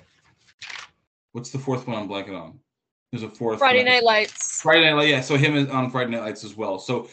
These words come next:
Speaker 1: he is, uh, completely, uh, you can't pick him or anything that he's done for this category. Uh, he's had a wonderful, wonderful, wonderful, um, career since then.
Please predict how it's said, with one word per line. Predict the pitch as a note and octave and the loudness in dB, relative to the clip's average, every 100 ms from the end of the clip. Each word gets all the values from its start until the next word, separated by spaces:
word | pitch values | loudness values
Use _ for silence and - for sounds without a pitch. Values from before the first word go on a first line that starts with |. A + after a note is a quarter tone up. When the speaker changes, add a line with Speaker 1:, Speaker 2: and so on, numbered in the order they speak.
| _ | _
Speaker 1:
he | - F3+ E3+ | -10 -2 0
is, | D#3+ C3+ C3+ _ _ - | 0 -2 -6 _ _ -12
uh, | A#2 G#2+ G#2 | -8 -8 -8
completely, | - C3+ C3 C3 - G#2+ F#2+ - _ _ _ _ | -2 -2 -2 -4 -4 -8 -10 -14 _ _ _ _
uh, | F2+ F2+ | -14 -12
you | G#2+ | -6
can't | C#3 - | -4 -4
pick | B2 A2+ | -6 -8
him | A#2+ G2+ F#2 | -6 -8 -10
or | F#2 | -12
anything | F#2+ G2 G2+ | -12 -14 -16
that | F2 | -16
he's | G#2+ G#2 | -16 -14
done | G#2 G2+ G2 F#2+ _ _ _ | -12 -10 -12 -16 _ _ _
for | A#2+ A#2 | -4 -4
this | G#2+ | -4
category. | - A#2+ A2+ G#2+ G#2+ G#2+ G#2 - G#2 | -8 -8 -6 -6 -6 -4 -4 -6 -8
Uh, | G2 | -8
he's | G#2+ | -8
had | G#2+ G#2+ | -6 -6
a | G#2 F#2+ G2 | -4 -8 -10
wonderful, | G#2+ A#2 A2 G2+ F#2+ F2 - _ _ - | -6 -4 -4 -6 -8 -10 -12 _ _ -14
wonderful, | A2 A#2 G#2 - F#2+ E2 D#2 - F#2+ F#2 | -6 -4 -6 -8 -10 -10 -12 -18 -20 -12
wonderful, | G#2 G#2 F#2+ F#2 E2 C#2+ _ _ - | -8 -8 -10 -12 -12 -14 _ _ -12
um, | F#2 F2 E2+ F#2 | -10 -8 -8 -12
career | - G#2 G2 | -12 -10 -8
since | F#2 G#2+ G#2+ | -8 -10 -10
then. | - G#2+ G#2+ G#2+ | -8 -4 -4 -6